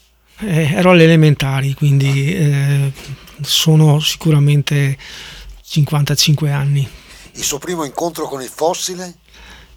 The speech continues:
Speaker 1: Eh, il primo, il primo fossile serio, eh, l'ho trovato che avrò avuto dodici anni, era una turritella di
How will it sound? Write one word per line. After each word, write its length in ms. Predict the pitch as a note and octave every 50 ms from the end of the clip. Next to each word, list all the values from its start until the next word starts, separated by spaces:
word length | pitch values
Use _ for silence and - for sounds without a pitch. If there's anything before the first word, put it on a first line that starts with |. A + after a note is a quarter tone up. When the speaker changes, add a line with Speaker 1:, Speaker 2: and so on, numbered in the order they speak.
| _ _ _ -
Speaker 1:
Eh, 120 | A#3 G#3 A3
il 100 | G#3+ F#3+
primo, 220 | - B3 A#3+ A3+
il 240 | A3 A#3+ A3 D#3+ -
primo 260 | - A#3 C4 C4 G#3+
fossile 440 | - - - A3 G3+ - G3+ F#3+ F3
serio, 720 | - - - D#3+ E3 F3+ F#3+ G#3 G#3+ G#3+ G#3+ G#3+ G#3+ A3+ A#3
eh, 480 | A3 F#3 D#3+ D#3 D#3 D3+ C#3+ C#3+ C#3+
l'ho 120 | C#3+ D3+ D#3+
trovato 460 | D3+ - D#3+ D3 D3+ D#3+ D#3+ - D#3
che 80 | - C#3+
avrò 160 | C3+ D3 D3
avuto 240 | C#3+ D3+ D3+ D#3+ D3
dodici 380 | C3 C#3 C#3 D#3 D3+ - -
anni, 260 | C#3+ C#3+ D3+ D#3 D#3
era 340 | D3 D3 D3 D3+ C#3+ C#3 C3+ C#3+
una 200 | D3 C#3+ D3+ C#3+
turritella 800 | - D#3 D3 D3 D#3 D3+ - - D3+ D3+ D3+ D3 C3+ C3+ C#3 C3+ C#3
di 100 | C3+